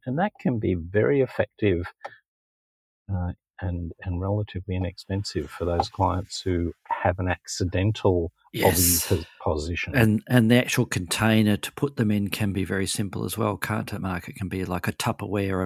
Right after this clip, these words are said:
Speaker 2: a, a little plastic, um, container. Um, most
Speaker 1: They
Speaker 2: people
Speaker 1: often, mm, they
Speaker 2: s-
Speaker 1: often work best because
Speaker 2: Yes.
Speaker 1: they're easily sterilised, um,
Speaker 2: Yes.
Speaker 1: they're, um,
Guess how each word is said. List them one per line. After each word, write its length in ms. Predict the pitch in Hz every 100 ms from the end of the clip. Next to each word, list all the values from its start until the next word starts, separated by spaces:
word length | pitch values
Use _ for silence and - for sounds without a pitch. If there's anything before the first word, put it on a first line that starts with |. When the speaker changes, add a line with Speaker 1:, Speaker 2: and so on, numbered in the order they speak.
| -
Speaker 2:
a, 140 | 98 -
a 60 |
little 260 | - 110 95
plastic, 500 | - 95 - - - -
um, 180 | 107 98 95
container. 680 | - - - 110 113 123 123 - - - - -
Um, 360 | 101 92 92 -
most 260 | 95 95 -
Speaker 1:
They 80 |
Speaker 2:
people 120 | 156 95
Speaker 1:
often, 300 | - 95 - - - - -
mm, 280 | 131 139 107
they 80 |
Speaker 2:
s- 80 | 120
Speaker 1:
often 240 | 147 - 101
work 200 | 98 - -
best 380 | 110 143 - -
because 320 | 98 - 92
Speaker 2:
Yes. 120 | 87
Speaker 1:
they're 300 | 101 95 87 113
easily 320 | 107 - 90
sterilised, 1080 | 87 - - 98 110 107 110 107 104 101 - - - - -
um, 80 | 85
Speaker 2:
Yes. 240 | 82 82 104
Speaker 1:
they're, 460 | 90 87 87 80 - - - - _ -
um, 200 | 76